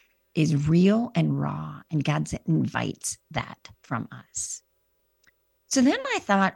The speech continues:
"Okay, now I've understood the power of lament and trusting God." I was kinda like, Okay, now my life is gonna be really fun and good. And it was really fun and good, um, in the midst of that. But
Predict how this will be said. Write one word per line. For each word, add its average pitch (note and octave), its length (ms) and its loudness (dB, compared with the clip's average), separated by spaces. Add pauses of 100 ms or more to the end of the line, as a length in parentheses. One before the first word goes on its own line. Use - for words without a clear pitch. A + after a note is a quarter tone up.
(140)
"Okay, - 400 2 (160)
now B3+ 380 6
I've G#3 280 2
understood D3+ 840 0 (220)
the C#3+ 160 -2
power C#3+ 540 0 (100)
of A#2+ 360 0 (380)
lament F#3 640 6
and D3+ 80 0
trusting F3 340 -2
God." C3+ 380 0 (160)
I A3 40 -2
was B3+ 140 0
kinda - 140 -6 (120)
like, - 240 -4
Okay, - 380 0 (240)
now F#4 400 2
my F4+ 80 2
life F#3 360 0
is - 120 -10
gonna C#3+ 240 -10
be C3 400 -6 (320)
really B2+ 600 -2 (400)
fun A#2 240 2
and C3 200 -6
good. - 300 -8 (560)
And B3 100 4
it C#4 60 4
was B4+ 280 4
really F#3 220 4
fun - 220 -6
and - 100 -6
good, B2+ 280 -4 (380)
um, E3 220 0
in B3+ 140 10
the E4+ 60 10
midst G#3+ 260 4
of E3 60 -6
that. D#3+ 320 -6
But D#3+ 260 2